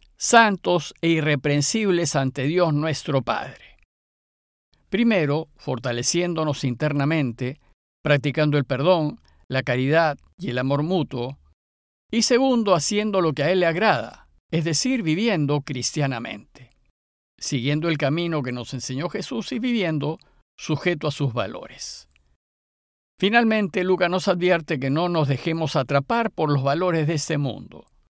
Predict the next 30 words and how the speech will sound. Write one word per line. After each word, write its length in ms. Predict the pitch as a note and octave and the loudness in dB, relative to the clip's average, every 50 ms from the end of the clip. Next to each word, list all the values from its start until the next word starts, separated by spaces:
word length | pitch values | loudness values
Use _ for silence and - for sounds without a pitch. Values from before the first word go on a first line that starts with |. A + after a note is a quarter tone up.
| _ _ _ _ _ _ _ _ _ _ _ _ _ _ _ | _ _ _ _ _ _ _ _ _ _ _ _ _ _ _
"Tengan 300 | - D3 D3+ D#3 E3 E3 | -2 0 2 4 2 2
cuidado", 480 | D#3+ F3 E3+ F#3 G#3 A3+ G#3+ G3+ F#3+ | 4 2 4 4 4 4 4 4 4
nos 180 | F3 F3 D#3+ C#3+ | 2 2 0 0
dice, 460 | C#3+ C#3+ A2+ - - - C3 - - - _ _ _ _ _ _ _ _ _ _ _ _ | -2 -2 -4 -4 -6 -8 -10 -14 -18 -20 _ _ _ _ _ _ _ _ _ _ _ _
"que 140 | - B2 C#3 | -4 -2 2
no 140 | E3+ G#3+ G#3+ | 2 2 2
se 160 | - G#3 G3 | 2 0 0
les 180 | G3 E3+ - | 2 0 2
embote 400 | F#3 F3+ F#3+ F#3+ G#3 F#3+ - F#3+ | 2 2 2 2 2 2 4 4
la 100 | F3+ E3 | 4 4
mente 400 | E3 G3 G#3+ G#3 G3+ F#3+ F3 F3 | 4 2 0 0 0 0 -2 0
con 180 | C#3+ D#3 D3+ D3+ | 2 2 4 4
el 80 | D3 D3 | 2 2
vicio, 440 | E3+ A3 G#3+ E3+ - - E3 D3+ | 0 0 -2 -2 -2 -2 0 2
la 100 | D3+ D3 | 2 2
bebida 400 | C#3+ C#3 C#3 D#3 G3 G3 F#3 F3 | 2 2 2 0 0 0 2 2
y 60 | E3 D3+ | 2 0
los 180 | C#3+ C#3 - | 0 0 0
agobios 420 | D3 C3+ C#3+ D3+ D3+ C#3+ C#3+ C3+ B2+ | -2 0 2 2 2 2 2 2 0
de 120 | C3 A#2 | 0 -2
la 100 | A2+ G#2+ | -2 -4
vida". 400 | A2 A2+ - - - D2 - - - _ _ _ _ _ _ _ _ _ _ _ _ _ _ _ _ _ _ _ _ | -4 -6 -10 -10 -14 -16 -18 -20 -20 _ _ _ _ _ _ _ _ _ _ _ _ _ _ _ _ _ _ _ _
Pues 220 | - C#3+ D3 C#3+ F3+ | -2 -2 0 0 0
así 240 | D#3 - - C4 | 0 0 0 0
como 300 | B3 - G#3+ G#3+ G3+ E3+ | 2 4 4 4 4 4
para 220 | E3+ D#3+ D3 C#3+ C#3+ | 4 4 4 4 2
quienes 280 | - D3+ D3 D3+ D3+ | 2 0 2 2 2
no 140 | D3+ F3 G#3 | 2 2 2
están 340 | A3+ G3 - - F#3+ G3 F#3 | 0 0 2 0 0 0 2
preparados 840 | E3 D3+ C3+ C#3 C3 D3 E3+ D#3+ C#3 A2 A2 A#2 A#2+ - - - | 0 -2 0 2 2 2 2 2 0 -2 -4 -8 -10 -14 -16 -20